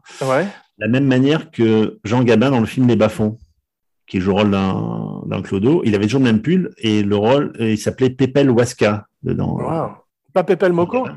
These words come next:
Speaker 2: Pépel Ouasca, c'était son,
Speaker 1: Mm.
Speaker 2: son nom.
Speaker 1: Mm.
Speaker 2: Et donc, Deschamps a commencé à l'appeler Pépel par rapport à ce pull.
Speaker 1: C'est drôle.
Speaker 2: Donc, c'est, tout le monde l'appelait Pépel. Et ça s'est transformé en Bébel avec le temps, on sait pas pourquoi.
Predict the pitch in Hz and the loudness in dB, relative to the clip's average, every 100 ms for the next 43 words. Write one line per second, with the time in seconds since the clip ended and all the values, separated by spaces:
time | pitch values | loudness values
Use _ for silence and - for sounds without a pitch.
0 | - 131 143 151 120 113 104 98 - 95 | -4 0 2 4 2 2 -2 -2 -4 -4
1 | - - - - 185 - - - - 127 | 0 -2 0 -2 -2 -12 -16 -12 -6 -4
2 | 101 107 123 190 139 131 131 185 170 135 | -2 0 2 2 2 -2 0 0 0 0
3 | 127 170 147 127 147 151 151 131 104 101 | 0 0 0 2 0 2 0 2 2 0
4 | - _ - 101 113 120 - - 104 95 | -6 _ -10 -8 -4 -4 -4 -4 -4 -4
5 | - _ _ - 120 127 170 123 107 _ | -10 _ _ -12 -8 -2 -2 -2 -10 _
6 | 139 151 - - - 127 120 104 104 110 | -4 -4 -4 -8 -2 2 2 2 0 -2
7 | - 127 120 127 131 123 117 120 156 143 | -4 -4 -2 -2 -4 -4 0 2 2 2
8 | 117 117 107 101 104 117 101 98 98 - | 2 4 4 2 -2 -6 -6 -4 -4 -4
9 | 110 - 98 92 87 101 117 | -4 -4 -6 -8 -8 -4 -4